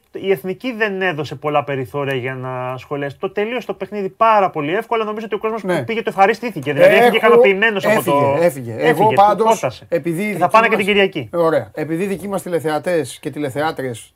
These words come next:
Speaker 2: τους έχουμε έτσι τώρα εδώ το-, τόσους μήνες, θέλω να το-, να τα βλέπουν αλλιώς όλα.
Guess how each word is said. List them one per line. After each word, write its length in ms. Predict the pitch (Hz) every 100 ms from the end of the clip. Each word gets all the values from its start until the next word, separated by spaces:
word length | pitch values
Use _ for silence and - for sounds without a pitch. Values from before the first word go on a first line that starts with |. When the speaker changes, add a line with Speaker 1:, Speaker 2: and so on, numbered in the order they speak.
| _
Speaker 2:
τους 180 | -
έχουμε 320 | 175 131 151 156
έτσι 160 | -
τώρα 220 | 151 147
εδώ 180 | 135 135
το-, 300 | 139 143 139 135 127 131 131
τόσους 280 | 151 135 135
μήνες, 340 | 147 143 120 _ _ - - - _ _ _ _ _ _ _ _ -
θέλω 260 | - 180
να 200 | 170 165
το-, 260 | 156 156 151
να 140 | 151
τα 140 | 151 147
βλέπουν 300 | 170 165 147
αλλιώς 420 | 139 156 190 -
όλα. 420 | 139 147 170 240